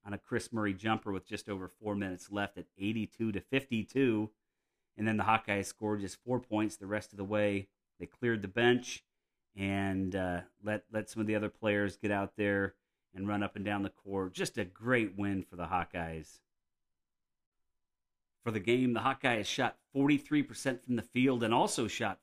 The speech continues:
forty-three percent from three at twelve of twenty-eight. And that's thirty-six points right there just on three-point shots. Michigan State shot only thirty-five percent overall,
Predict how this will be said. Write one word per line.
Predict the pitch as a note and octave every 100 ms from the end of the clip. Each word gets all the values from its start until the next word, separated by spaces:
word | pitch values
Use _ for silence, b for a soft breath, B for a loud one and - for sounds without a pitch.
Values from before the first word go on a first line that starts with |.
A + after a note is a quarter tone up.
| -
forty-three | A#2+ A#2 - A#2+
percent | G2+ - A2+ -
from | G2 -
three | A2 C3 G2+ F#2
at | E2+
twelve | - - B2 A2 G2+
of | F#2
twenty-eight. | - G#2+ F2+ F#2 A2 E2+ - _
And | F#2
that's | A#2 - - _ _
thirty-six | D3 E3+ B2+ - F3 -
points | _ G3 A2+ -
right | B2 B2+
there | A#2 A2+ F#2+
just | F#2 -
on | F2+ D#2+
three-point | - G2 - F#2 D#2
shots. | D#2+ D2+ D2 - _ _ _ _ _ _ _ _
Michigan | C#3 E3 C3+ G#2
State | F2+ - A2 B2 G2 _ _ _ _ _ _ _
shot | - G#2+ G2+
only | F#2+
thirty-five | F2 - B2+ G#2 - A2 A2 -
percent | - G#2 G2
overall, | G2 F2 G2 F#2+